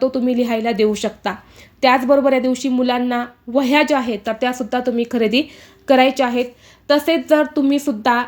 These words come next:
काही महत्त्वाच्या गोष्टी लिहून ठेवत असेल, वारंवार तुम्हाला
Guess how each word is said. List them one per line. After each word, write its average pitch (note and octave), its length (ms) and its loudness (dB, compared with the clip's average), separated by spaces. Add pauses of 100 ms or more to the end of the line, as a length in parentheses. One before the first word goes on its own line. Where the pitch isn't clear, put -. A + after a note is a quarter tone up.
(280)
काही B3+ 220 0
महत्त्वाच्या B3+ 560 0
गोष्टी B3 400 0
लिहून B3+ 280 0
ठेवत A#3+ 320 0
असेल, A3+ 300 -4 (420)
वारंवार C4+ 580 2
तुम्हाला B3+ 300 -2